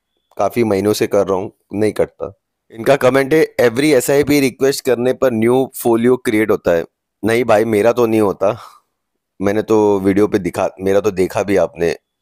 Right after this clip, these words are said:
मेरा तो एक ही पोर्टफोलियो है, चाहे तो मैं दिखा देता हूँ। अ, फोलियो के अंडर आया है, देखो, फोलियो नंबर एक ही है मेरा और उसी के अंदर ही सब मेरा जनरेट है। तो अलग-अलग फोलियो तो मेरा तो जनरेट नहीं हो रहा। बाकी किसी का होता होगा ऐसा तो कमेंट में डाल दीजिए।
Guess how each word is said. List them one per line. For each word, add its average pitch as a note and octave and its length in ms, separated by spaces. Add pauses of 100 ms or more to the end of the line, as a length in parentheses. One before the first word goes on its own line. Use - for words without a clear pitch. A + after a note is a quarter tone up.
मेरा F#2 160
तो G2+ 120 (100)
एक G2+ 200
ही A#2+ 80
पोर्टफोलियो G#2 760
है, F2 200
चाहे F#2 200
तो G#2 120
मैं G2+ 140
दिखा F#2 240
देता F2 260
हूँ। C3+ 140 (160)
अ, F#2+ 80 (120)
फोलियो A2 280
के A2 120
अंडर F#2+ 300
आया E2 220
है, E2 80
देखो, E2+ 220
फोलियो G2 320
नंबर G#2+ 260
एक G2+ 220
ही A#2 40
है A2 60
मेरा G#2+ 260
और G2+ 260
उसी G2+ 260
के - 100
अंदर G#2+ 240
ही A#2 80
सब G#2 200
मेरा F2+ 280
जनरेट E2 440
है। D2 120 (800)
तो A2+ 240
अलग-अलग A#2+ 680
फोलियो A#2 280
तो A#2+ 120
मेरा A2 260
तो G#2 120
जनरेट G2 340
नहीं G#2 100
हो F2 100
रहा। E2+ 180 (800)
बाकी G#2+ 240
किसी B2 320
का C3 140
होता A#2 300
होगा A#2+ 280
ऐसा A#2 180
तो A2+ 100
कमेंट A2 380
में A2+ 100
डाल F#2+ 180
दीजिए। E2+ 400